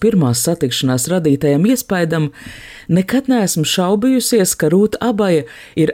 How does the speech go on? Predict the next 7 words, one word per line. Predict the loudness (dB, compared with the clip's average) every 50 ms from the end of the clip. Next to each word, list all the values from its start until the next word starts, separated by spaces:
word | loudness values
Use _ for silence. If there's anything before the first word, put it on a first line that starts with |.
| 0
aizrautīgi | 0 0 0 2 2 0 0 0 0 0 0 0 0
zinātnē, | 0 0 0 0 -2 -2 -4 -6 -4
kā | -4 -2 -2 -2
ar | -2 -2
plaši | -2 -2 -2 -2 -2 -4 -2 0
domājošu | 2 2 2 4 2 2 2 2 2 2 0 -2 -4 -4
personību | -4 -2 -2 0 0 2 2 2 2 2 0 0 -4